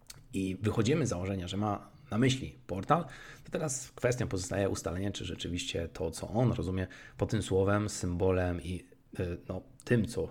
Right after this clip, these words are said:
teraz, o czym rozmawiamy, tym referentem jest rzeczywiście tym, co on sobie wyobraził. Brzmi to może początkowo za wiele, ale im bardziej zaczniemy zagłębiać się w tym i zaczniemy zastanawiać się, jak działa nasza rzeczywistość, to, co dzieje się wokół nas,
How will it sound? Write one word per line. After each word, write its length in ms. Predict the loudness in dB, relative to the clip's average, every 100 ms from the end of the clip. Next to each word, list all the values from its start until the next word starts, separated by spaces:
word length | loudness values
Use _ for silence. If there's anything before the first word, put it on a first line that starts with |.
| -6
teraz, 340 | -6 -4 -6 -4
o 80 |
czym 140 | -2 0
rozmawiamy, 520 | 0 0 0 2 2 0 -4
tym 120 | 2
referentem 520 | 4 4 0 2 2 2
jest 140 | 2
rzeczywiście 380 | 0 -2 -2 -4
tym, 240 | -2 -2 -6
co 260 | -10 -10 -10 -6
on 180 | -4
sobie 320 | -2 -4 -4 -2
wyobraził. 460 | 4 6 6 2 -8 -20 -20 -20 -20 -20 -20 -16 -8
Brzmi 440 | -2 0 2 2 2
to 80 |
może 220 | 4 4 2 -4 -16 -2
początkowo 400 | 4 4 6 6
za 140 | 6
wiele, 260 | 4 4 4
ale 220 | 6 6
im 120 | 4
bardziej 360 | 4 2 4 4
zaczniemy 400 | 2 0 0 0
zagłębiać 400 | 0 0 0 0
się 120 | -2
w 40 | -2
tym 140 | -2 -4 -14 -14 -10
i 280 | -2 0 0 0
zaczniemy 640 | 0 2 4 4 4 -2 -16 -20 -14
zastanawiać 540 | -4 -2 0 -2 0 -2
się, 100 | -2
jak 80 | -4
działa 180 | -2
nasza 240 | -2 -4 -2
rzeczywistość, 800 | 2 4 4 2 -2 -4 -8 -14 -10
to, 280 | -6 -6
co 200 | -6 -6
dzieje 180 | -2 0
się 120 | 0
wokół 160 | 0 2
nas, 160 | 0